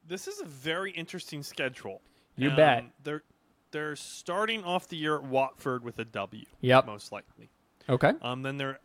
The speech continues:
Speaker 1: then they're, uh, they're hosting Cincinnati.
Speaker 2: And they're getting
Speaker 1: A
Speaker 2: a
Speaker 1: Big twelve
Speaker 2: win.
Speaker 1: school. A Big
Speaker 2: A-,
Speaker 1: twelve school.
Speaker 2: and they're
Speaker 1: They're
Speaker 2: getting
Speaker 1: at
Speaker 2: a
Speaker 1: West,
Speaker 2: win.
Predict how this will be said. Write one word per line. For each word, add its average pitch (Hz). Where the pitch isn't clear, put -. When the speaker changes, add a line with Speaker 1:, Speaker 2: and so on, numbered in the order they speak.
Speaker 1:
then 135
they're, 127
uh, 127
they're 131
hosting 185
Cincinnati. 135
Speaker 2:
And 123
they're 127
getting 147
Speaker 1:
A 147
Speaker 2:
a -
Speaker 1:
Big 143
twelve 123
Speaker 2:
win. 117
Speaker 1:
school. 120
A 123
Big 135
Speaker 2:
A-, 143
Speaker 1:
twelve 143
school. -
Speaker 2:
and 139
they're 156
Speaker 1:
They're 143
Speaker 2:
getting 151
Speaker 1:
at 156
Speaker 2:
a 151
Speaker 1:
West, 147
Speaker 2:
win. 113